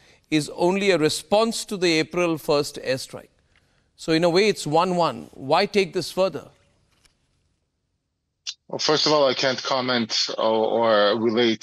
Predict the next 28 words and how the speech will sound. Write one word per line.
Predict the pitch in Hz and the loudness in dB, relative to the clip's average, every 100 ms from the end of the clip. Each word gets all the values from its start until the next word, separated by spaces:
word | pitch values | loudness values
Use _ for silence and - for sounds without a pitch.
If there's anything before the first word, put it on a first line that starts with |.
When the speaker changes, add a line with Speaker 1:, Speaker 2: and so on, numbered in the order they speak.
| - | -2
Speaker 2:
to | 120 113 | 0 2
any | 113 113 | 0 0
such | 107 113 - | -2 -2 -4
bombardment. | 117 107 123 127 127 123 117 - - - _ - | -4 2 2 2 2 0 -2 -6 -10 -18 _ -2
Uh, | 104 98 | 0 0
from | - | 0
my | 113 120 | 2 2
understanding, | 117 110 - 120 113 110 | 2 0 0 0 2 0
it | 107 | 0
wasn't | 123 113 117 110 - | 0 0 0 0 -2
an, | 123 117 104 | -2 0 2
uh, | 101 95 85 _ _ _ | 2 2 0 _ _ _
a | 104 | -6
consular | - 135 127 135 120 | -2 0 2 2 4
annex. | 110 131 139 139 - | 4 2 2 0 0
As | 107 - | 0 2
someone | 127 127 | 2 2
who | 127 120 | 2 2
has | 113 107 - - - | 2 0 -2 -8 -2
served | - 139 120 | 2 2 2
in | 127 | 0
diplomatic | 120 127 113 113 127 | 0 2 2 2 0
missions | 117 127 110 | 0 2 2
abroad, | 95 120 117 107 | 2 4 4 4
I'm | 104 98 | 2 2
very | 113 113 | 2 4
well | 110 113 110 | 4 4 4
aware | 107 113 113 107 | 4 4 4 2